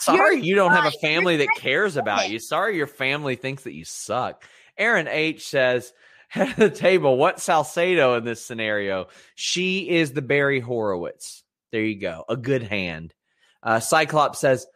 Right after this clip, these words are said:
Speaker 1: "Why is Drew still in the title scene? Time for a change." I wish I had a good answer for you, and hopefully we're about to answer it. But, but, but before we get that, Humberto Carrillo, Ricochet both defeat Sheamus. This was the stupidest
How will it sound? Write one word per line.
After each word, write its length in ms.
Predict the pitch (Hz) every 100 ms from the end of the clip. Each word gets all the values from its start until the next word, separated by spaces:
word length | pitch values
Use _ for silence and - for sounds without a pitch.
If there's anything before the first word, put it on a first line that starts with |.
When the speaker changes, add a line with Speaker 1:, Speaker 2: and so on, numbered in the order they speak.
| _ -
Speaker 1:
"Why 180 | 147
is 80 | 147
Drew 160 | 135 139
still 240 | - 139
in 60 | 131
the 60 |
title 300 | 123 131 135
scene? 300 | 131 139 131
Time 260 | 120 127 131
for 100 | 120
a 60 | 107
change." 480 | - 135 117 107 - _ _ -
I 100 | 220
wish 280 | 202 202 202
I 120 | 160
had 200 | 165 165
a 40 |
good 240 | 147 151 156
answer 420 | 139 139 - 113
for 280 | - 107 98
you, 200 | 92 90 _ _ -
and 200 | 120 120
hopefully 540 | 120 196 220 165 139
we're 200 | 127 131
about 400 | 117 107 131 135
to 160 | 123 -
answer 440 | 104 98 - 92
it. 120 | 90 - _ _ _ -
But, 180 | 120 117
but, 200 | 117 127
but 140 | 117
before 280 | 120 175 180
we 120 | 156
get 260 | 135 127 -
that, 340 | 101 95 87 _ _ _ _ _ _ _ _ 139
Humberto 400 | 131 139 139 -
Carrillo, 800 | 123 117 110 104 101 98 90 _
Ricochet 400 | 117 107 110 110
both 260 | 98 107 110
defeat 300 | 107 110 98
Sheamus. 420 | - 107 98 98
This 160 | 113 117
was 200 | 107 -
the 100 | 104
stupidest 840 | - - 127 - 120 123 - -